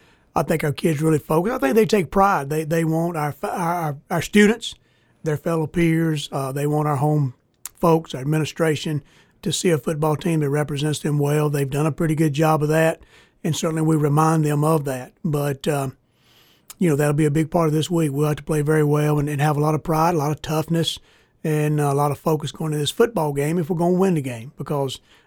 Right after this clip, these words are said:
as I told the team, you know, we're certainly very capable of winning this game, but so are they. And as a general rule, college football right now is kind of in a wave of highs and lows, and I think it's more than, uh,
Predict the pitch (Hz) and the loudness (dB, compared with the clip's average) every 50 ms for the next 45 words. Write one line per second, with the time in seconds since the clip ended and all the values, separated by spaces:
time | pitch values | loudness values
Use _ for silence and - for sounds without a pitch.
0 | _ - 170 156 156 151 143 - 165 156 156 147 - - 185 165 151 139 131 135 | _ -6 -4 -2 -2 0 0 0 0 0 0 0 0 2 2 2 2 0 0 -2
1 | 131 139 139 147 160 175 160 - - 202 170 165 165 151 165 165 156 - - 175 | -2 0 0 2 2 2 2 2 2 2 2 2 2 2 2 2 2 0 0 -2
2 | 170 151 151 131 127 147 160 160 156 151 143 147 170 165 160 160 156 151 - - | -2 -2 -4 -4 -2 0 0 2 2 0 0 -2 -2 0 0 0 0 -2 -4 -8
3 | - - - _ _ _ _ - 165 135 - - 170 160 156 156 151 147 156 147 | -18 -20 -20 _ _ _ _ -2 -2 -2 0 0 2 2 4 4 4 4 2 2
4 | 131 120 127 - - - 151 147 147 139 135 143 135 131 135 185 214 233 214 175 | 0 -2 -6 -10 -8 -4 -2 -2 0 -2 -2 -2 -2 0 4 4 4 4 2 2
5 | 151 143 139 139 147 143 143 139 139 - 202 233 175 139 - - 214 196 170 151 | 0 0 0 2 2 2 2 2 0 0 0 0 -2 -4 -4 -4 -4 -2 -2 -4
6 | 147 147 151 156 151 147 151 156 156 156 151 147 - - - - - - _ - | -4 -2 -4 -4 -4 -4 -2 0 2 4 2 2 0 -2 -10 -20 -20 -16 _ -6
7 | 156 143 - - 185 170 165 151 156 160 151 139 127 131 151 170 170 160 156 139 | -6 -4 0 2 2 2 2 2 2 2 0 2 2 2 4 4 4 2 2 0
8 | 139 123 139 151 160 160 160 151 147 147 147 156 156 160 160 160 156 147 - - | -2 -2 0 0 2 2 0 0 0 0 0 0 2 2 2 2 0 -2 -4 -8
9 | - _ _ _ _ - 151 147 139 127 - - 156 156 - - 139 127 - 160 | -12 _ _ _ _ -8 -6 -6 -6 -6 -6 -8 -6 -6 -6 -6 -8 -4 -2 0
10 | 156 165 190 208 214 202 185 151 151 143 143 143 139 139 135 139 - _ _ _ | 4 6 6 6 6 6 4 2 0 -2 -4 -4 -4 -4 -6 -8 -10 _ _ _
11 | _ _ _ _ _ _ - 151 135 131 135 | _ _ _ _ _ _ -12 -10 -10 -8 -8